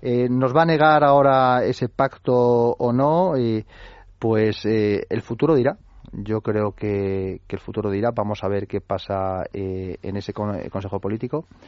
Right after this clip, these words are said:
Hoy por hoy, en la situación actual, lo veo difícil, eso es evidente, hay que ser realista y sincero y decirle a la gente cómo es, eh, pero insisto, vamos a, a ver cómo se desarrollan los acontecimientos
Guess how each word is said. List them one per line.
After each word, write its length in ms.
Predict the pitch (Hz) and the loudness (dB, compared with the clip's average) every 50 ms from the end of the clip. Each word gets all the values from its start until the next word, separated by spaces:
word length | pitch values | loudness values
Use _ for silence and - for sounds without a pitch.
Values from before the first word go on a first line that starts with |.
| - - - - - - - - - - _ | -20 -20 -20 -20 -20 -20 -20 -20 -20 -4 _
Hoy 140 | - 156 156 | 2 2 4
por 160 | - 156 156 | 4 4 4
hoy, 80 | 165 156 | 4 4
en 60 | 135 | 2
la 60 | 120 | 0
situación 340 | - 117 - 110 - 135 131 | -2 -4 -4 -4 -2 -4 -4
actual, 500 | 123 - - 127 127 131 123 107 - - - | -4 -4 -2 0 2 2 2 0 -4 -8 -10
lo 160 | - - 95 | -8 -6 -4
veo 100 | 95 101 | -2 -2
difícil, 380 | 95 95 - 90 - - 180 120 - - - | -4 -4 -6 -10 -10 -12 -12 -14 -16 -16 -16
eso 160 | - 90 - | -12 -10 -8
es 80 | 87 - | -8 -8
evidente, 360 | 85 87 90 95 98 - 123 | -8 -10 -10 -10 -8 -6 -6
hay 80 | 113 107 | -6 -6
que 120 | - - | -8 -10
ser 160 | - 92 87 | -10 -10 -8
realista 500 | 90 90 95 98 98 - - 92 92 90 - | -8 -6 -8 -8 -8 -8 -8 -8 -8 -10 -12
y 60 | - - | -14 -14
sincero 340 | - 92 87 - 101 98 | -12 -12 -8 -6 -4 -4
y 80 | 95 92 | -4 -4
decirle 400 | 90 90 85 - - 95 - 98 | -6 -10 -10 -8 -8 -6 -6 -6
a 40 | 92 | -6
la 120 | 92 90 | -6 -6
gente 280 | - - 92 87 - 92 | -8 -8 -10 -10 -10 -10
cómo 200 | 90 95 95 104 | -8 -6 -4 -4
es, 160 | 127 143 - - - - - - - - - - - | -4 -6 -8 -14 -20 -20 -20 -20 -20 -20 -20 -20 -14
eh, 520 | - - 95 95 95 92 92 92 92 92 90 - - - | -10 -6 -4 -4 -2 -2 -2 -2 -4 -4 -6 -10 -14 -10
pero 380 | - 101 95 95 92 92 90 92 | -6 -4 -2 -2 0 -2 -2 -4
insisto, 460 | 92 90 87 104 127 - - - - - - - | -4 -6 -6 -6 -6 -6 -8 -10 -10 -10 -14 -16
vamos 800 | - 82 82 - 87 82 85 87 - 90 92 92 98 95 - - | -14 -14 -14 -14 -14 -14 -14 -12 -10 -8 -6 -4 -4 -4 -4 -4
a, 360 | 95 92 92 92 90 90 - | -4 -2 0 -2 -2 -2 -4
a 140 | - 85 92 | -4 -6 -4
ver 220 | 95 95 95 98 | -4 -4 -4 -6
cómo 180 | - 104 101 101 | -6 -6 -6 -6
se 80 | 90 98 | -4 -4
desarrollan 580 | 95 87 - 90 87 98 98 98 101 98 98 98 | -6 -6 -6 -6 -6 -4 -2 -2 0 0 0 -2
los 160 | 101 92 - | -2 -4 -4
acontecimientos 800 | - 101 101 - 98 - 104 107 117 131 135 - 160 170 - | -6 -6 -6 -6 -6 -6 -4 -4 -4 -4 -4 -4 -4 -4 -6